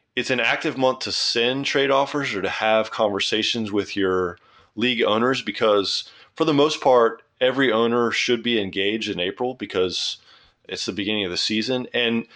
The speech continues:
the comments that you get back and the feedback you get back from o-, other owners will also give you an indication of where you th-,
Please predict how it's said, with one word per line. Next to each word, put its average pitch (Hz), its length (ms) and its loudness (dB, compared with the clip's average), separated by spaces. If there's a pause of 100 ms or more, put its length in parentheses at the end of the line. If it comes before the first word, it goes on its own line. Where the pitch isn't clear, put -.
(200)
the 113 120 -2
comments 131 680 0
that 104 160 -2
you 113 140 -2
get 104 260 -4
back 98 340 2
and 98 120 -6
the 92 40 -6
feedback 113 580 0
you 104 80 -4
get 101 200 -4
back 98 220 0
from 95 200 -6
o-, 104 300 -2
other 104 240 0
owners 101 420 -4
will 101 120 2
also 104 680 2 (420)
give 117 160 0
you 117 120 2
an 104 80 0
indication 107 520 0
of 90 120 -2
where 104 100 4
you 107 160 2
th-, - 140 -10